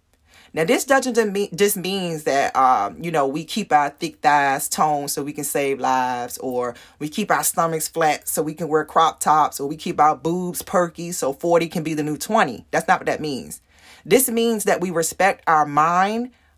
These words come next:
our heart, and our souls, and our bodies. Okay? What do we do? Number one, so that the Holy Spirit may rest, rule,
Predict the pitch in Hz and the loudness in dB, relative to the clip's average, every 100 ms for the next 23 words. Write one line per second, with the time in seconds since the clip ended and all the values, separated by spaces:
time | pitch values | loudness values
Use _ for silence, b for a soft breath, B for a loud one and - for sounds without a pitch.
0 | _ 160 147 139 - 190 196 - _ _ | _ 2 2 0 4 6 6 0 _ _
1 | _ 185 175 151 151 - 214 208 143 80 | _ -2 2 4 2 0 0 2 2 -2
2 | - - _ _ _ _ _ - 262 269 | -10 -18 _ _ _ _ _ 0 0 4
3 | 254 214 175 156 147 139 - - - - | 2 2 2 2 2 -2 -2 -8 -18 -20
4 | _ _ _ _ _ _ _ _ _ _ | _ _ _ _ _ _ _ _ _ _
5 | _ _ - 165 165 214 254 - _ _ | _ _ -4 -4 0 -2 -4 -10 _ _
6 | _ _ _ 147 190 233 247 285 311 185 | _ _ _ -2 2 2 2 0 0 0
7 | 196 220 240 180 208 175 - 156 - 220 | 2 4 4 2 -2 -2 0 -2 0 2
8 | 240 240 - 208 208 180 170 156 160 180 | 2 0 -6 0 0 0 -4 -2 2 2
9 | - - 175 196 180 | 2 -8 -4 -4 -4